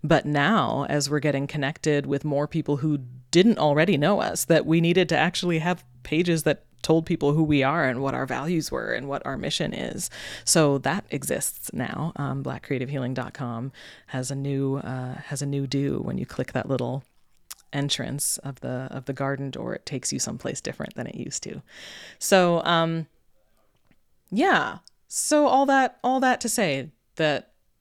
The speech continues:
you know, Black Creative Healing is continuing to deepen our work, and that this reflection and the playlist that I made as a result of it and everything else that's, that's coming to fruition and going to come to fruition is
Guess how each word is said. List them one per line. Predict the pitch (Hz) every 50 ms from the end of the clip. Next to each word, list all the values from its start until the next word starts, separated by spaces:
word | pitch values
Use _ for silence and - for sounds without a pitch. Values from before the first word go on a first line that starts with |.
| _ _ _ _ _ _ _ _ _ _ _ _ _ _ _ _ _
you | - 175 165 170
know, | 170 165
Black | 151 - 160 165 175 -
Creative | - 220 220 214
Healing | - 202 202 196 190 185
is | 185 -
continuing | - 185 175 170 - - 170 175 175 180 175 180 180 175 175
to | - 185 160
deepen | 139 143 151 160 - 185 185 185
our | - - 156 156 156
work, | 135 131 143 185 240 - - - - - - - - - - - - _ _
and | - 160 156 156 156 147 147 147 127
that | 151 143 139 - -
this | - 147 - - -
reflection | 160 156 - 151 135 - - - - 180 180 185 190 190 196 - -
and | - 147 143 139 139 139 131
the | -
playlist | 135 - - 139 135 147 156 170 175 180 175 - - - 160
that | 175 165 170
I | 170 165 165
made | 165 156 151 160 165 160
as | 165 160 156
a | 160
result | 151 151 135 131 135 143 - -
of | 170 160
it | 170 170 165 170 170 170 -
and | 147 139 139 139 - - - - - -
everything | - 151 170 175 202 220 202 - 202 190 180
else | 170 175 175 170 -
that's, | - - 143 139 - - - - - -
that's | 156 139 - -
coming | - - 156 156 151 151 147
to | - 151
fruition | - - 151 143 131 135 135 - 143 139 135
and | 131 120 127 135
going | 139 127 135 156 160 160 135
to | 139
come | - - 139 120 139
to | 135 -
fruition | - 139 135 - - 127 - - 117 113 -
is | - - 143 139 143 147 151 - -